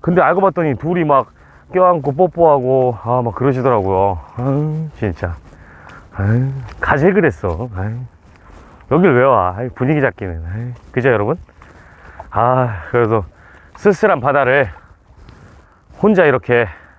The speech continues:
해루질을 하게 됐습니다. 어, 오늘은 왜 조개가 안 보이지?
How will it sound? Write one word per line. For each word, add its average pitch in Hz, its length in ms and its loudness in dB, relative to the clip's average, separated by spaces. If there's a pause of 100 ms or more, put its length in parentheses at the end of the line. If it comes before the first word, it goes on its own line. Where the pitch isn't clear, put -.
(1800)
해루질을 143 340 2
하게 131 140 0
됐습니다. 101 460 -6 (1300)
어, 156 220 4
오늘은 143 640 4 (280)
왜 135 120 4
조개가 147 380 2
안 127 140 0
보이지? 135 360 2